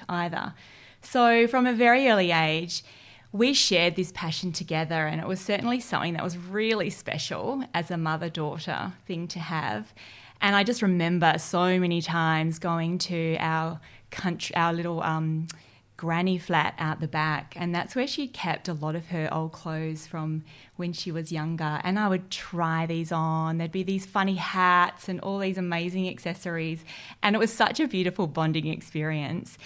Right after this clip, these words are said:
And later on, as the years went on and I grew up, I'd, I'd still be asking her, "Mum, where's that funny old leather jacket with those flared pants you had?"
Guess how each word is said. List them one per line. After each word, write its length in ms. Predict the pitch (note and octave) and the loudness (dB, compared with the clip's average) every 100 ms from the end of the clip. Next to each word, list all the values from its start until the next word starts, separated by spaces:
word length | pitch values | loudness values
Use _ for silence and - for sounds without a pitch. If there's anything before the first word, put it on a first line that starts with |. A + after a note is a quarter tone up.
| - - - - | -18 -18 -12 0
And 380 | G3+ G3+ G3+ G3+ | 4 4 4 4
later 320 | G3+ G3 F3+ | 4 6 6
on, 180 | F3+ F3+ | 4 4
as 120 | E3 | 0
the 100 | F#3 | -2
years 260 | E3+ E3+ | 0 -2
went 160 | F3 E3 | 0 0
on 360 | D#3+ D#3+ D#3 - | 2 2 0 0
and 180 | F3 | 0
I 200 | E3 E3 | 2 0
grew 280 | D#3+ F3 D#3+ | 0 -2 2
up, 260 | D#3+ E3 D#3 | 4 2 2
I'd, 140 | D#3+ - - | -2 -2 -4
I'd 180 | E3 | -4
still 220 | - - G3 | -4 0 2
be 100 | F#3+ | 4
asking 380 | E3 F3 A3 | 2 2 0
her, 140 | E3 F3 | 0 0
"Mum, 260 | G3+ B3+ | 0 -2
where's 240 | C#4+ F4+ - | -4 -8 -8
that 240 | D5 - | -8 -8
funny 360 | - - A3 G#3+ | -16 -8 -4 -2
old 200 | G3+ F#3 | -2 -2
leather 260 | F3+ F3 | -4 -4
jacket 460 | E3+ - D#3 - F#3+ | -4 -4 -8 -6 -6
with 100 | E3 | -4
those 220 | E3+ D#3+ | -6 -6
flared 340 | - F#3+ F3 D#3 | -6 -4 -4 -4
pants 460 | D#3+ E3 E3+ - | -4 -2 -4 -4
you 80 | A3 | -2
had?" 400 | B3 B3+ C5+ C#5 | 2 2 2 0